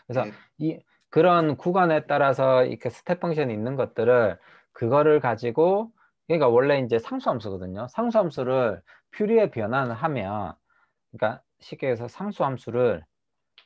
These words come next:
Speaker 1: 퓨리에 변환을 하면, 예, 퓨리에 변환을 하면, 아니, 퓨리에 변환을 하면, 예, 그러면 펄스 펑션으로 바뀌어요. 그러니까, 예, 펄스 함수로 이렇게 바뀌어가지고 이렇게 퍽퍽 튀는 요걸로 이렇게 바뀌게 돼요.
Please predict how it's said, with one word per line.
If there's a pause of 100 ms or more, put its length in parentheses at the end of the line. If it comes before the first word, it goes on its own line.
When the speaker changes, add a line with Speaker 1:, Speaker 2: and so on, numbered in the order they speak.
Speaker 1:
퓨리에
변환을
하면, (960)
예,
퓨리에
변환을
하면,
아니, (760)
퓨리에
변환을
하면, (720)
예, (320)
그러면 (220)
펄스
펑션으로
바뀌어요. (180)
그러니까, (880)
예, (720)
펄스
함수로
이렇게
바뀌어가지고
이렇게
퍽퍽
튀는
요걸로
이렇게
바뀌게
돼요.